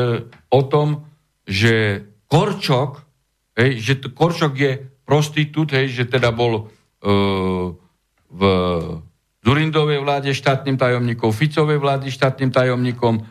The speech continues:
a teraz je ministrom zahraničia, že to je dačo, že to je ako, e, osoba hrozná, asi v tom negatívnom slova zmysle. A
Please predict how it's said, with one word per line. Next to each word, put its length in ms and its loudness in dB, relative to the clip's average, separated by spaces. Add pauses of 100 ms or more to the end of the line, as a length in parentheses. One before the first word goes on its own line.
a 80 0
teraz 320 2
je 80 0
ministrom 480 0
zahraničia, 400 0
že 80 -12
to 80 2
je 80 2
dačo, 400 -2 (160)
že 80 4
to 160 2
je 160 0
ako, 320 -2
e, 40 -6 (360)
osoba 960 0
hrozná, 480 2
asi 240 -2
v 80 -8
tom 160 2
negatívnom 640 0
slova 240 2
zmysle. 480 -2 (320)
A 400 2